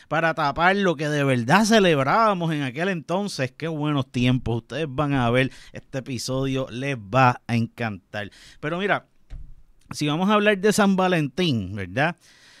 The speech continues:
Y vamos a hablar de la historia del amor y el Día de la Amistad y toda esa vaina, tenemos que preguntarnos primero qué es el amor. Pues mira, la rae, la Real Academia Española,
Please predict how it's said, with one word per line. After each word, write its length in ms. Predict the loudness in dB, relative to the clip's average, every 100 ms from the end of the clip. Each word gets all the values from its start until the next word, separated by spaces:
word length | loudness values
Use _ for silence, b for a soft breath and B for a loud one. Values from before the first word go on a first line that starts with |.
| b _ -8
Y 360 | -6 -4 -4
vamos 240 | -4 -2 0
a 100 | 0
hablar 380 | 0 2 0
de 120 | 0 -4
la 80 |
historia 380 | -6 -6 -4 -2
del 160 | -2 -4
amor 560 | -2 0 2 2 2
y 140 | 0 -2
el 120 | -4
Día 200 | -2 0
de 60 | 0
la 80 | 0
Amistad 560 | -2 -4 -4 2 2
y 80 | 2
toda 80 | -2
esa 220 | -4 -2
vaina, 580 | 0 0 -2 -4 -6 -8 b b
tenemos 320 | -2 2 0
que 100 | 0
preguntarnos 640 | 2 2 0 2 2 4 0
primero 580 | 2 2 4 4 0 0
qué 280 | -2 0
es 160 | 0 4
el 140 | 8
amor. 420 | 8 10 10 10 8 4 _ B B B B
Pues 100 | -8
mira, 320 | -4 0 0 -2
la 220 | 2 2
rae, 600 | 4 6 8 8 6 0 -8 -20 _
la 160 | -8 -6
Real 400 | -4 -4 -2 0
Academia 640 | 0 -2 -4 -2 -2 -2
Española, 800 | 0 2 4 8 8 8 4